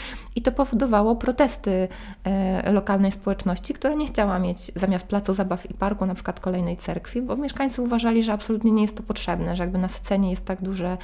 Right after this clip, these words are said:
kościołami, że nie ma takiej potrzeby, zwłaszcza biorąc pod uwagę te realne liczby mówiące o tym, że jakby re-, taka autentyczna religijność głęboka społeczeństwa nie jest zbyt wysoka.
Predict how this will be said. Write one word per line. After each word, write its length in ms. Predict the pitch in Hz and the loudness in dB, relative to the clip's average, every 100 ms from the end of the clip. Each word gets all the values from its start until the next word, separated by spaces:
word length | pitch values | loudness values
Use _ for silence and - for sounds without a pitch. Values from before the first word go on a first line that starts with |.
| - - - - | -12 -16 -16 -6
kościołami, 580 | 196 196 196 180 190 208 | -4 -2 -2 0 2 6
że 100 | 214 | 8
nie 120 | 247 | 8
ma 120 | 190 | 8
takiej 220 | 170 170 175 | 0 -6 -4
potrzeby, 440 | 165 - 175 190 | -4 -2 -2 0
zwłaszcza 380 | 185 196 - 233 | 0 -2 0 2
biorąc 280 | 220 226 - | 4 2 2
pod 160 | 226 | 2
uwagę 480 | 233 196 196 220 247 | 2 2 2 0 0
te 160 | 247 262 | 2 2
realne 720 | 277 269 247 208 196 190 185 | 2 4 6 6 6 2 2
liczby 300 | 202 196 220 | 0 2 4
mówiące 460 | 214 208 208 220 | 6 6 4 2
o 40 | 202 | 2
tym, 180 | 220 220 | 4 4
że 180 | 214 | 2
jakby 400 | 220 220 220 220 | 2 0 0 2
re-, 280 | 226 - 202 | 2 0 -2
taka 520 | 208 226 226 208 208 | -2 -4 0 2 2
autentyczna 540 | 220 220 226 - - 208 | 0 -2 -2 -2 2 2
religijność 640 | 202 202 196 196 190 202 | 2 2 2 2 2 0
głęboka 500 | 208 196 180 - 214 | 2 2 0 -2 -2
społeczeństwa 600 | - 240 240 247 - 311 | -2 -4 0 -2 0 0
nie 160 | 294 190 | 2 2
jest 180 | 185 | 0
zbyt 240 | - 196 185 | -4 -2 0
wysoka. 460 | 202 - 160 170 | 0 -2 -2 -4